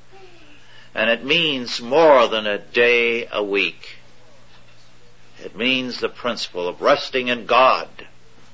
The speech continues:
of knowing that His will shall be done on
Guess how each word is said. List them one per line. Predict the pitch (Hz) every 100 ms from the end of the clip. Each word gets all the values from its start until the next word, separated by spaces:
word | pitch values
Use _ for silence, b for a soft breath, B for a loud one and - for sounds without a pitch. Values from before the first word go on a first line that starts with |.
| - - - - - - - -
of | - 95
knowing | 90 120 185 165 135 117
that | 110 110
His | 120 147 151 147 120
will | 90 107 131 123 123 104 101
shall | - - 110 113
be | 107 110
done | 90 90 92 - B B B
on | 92 92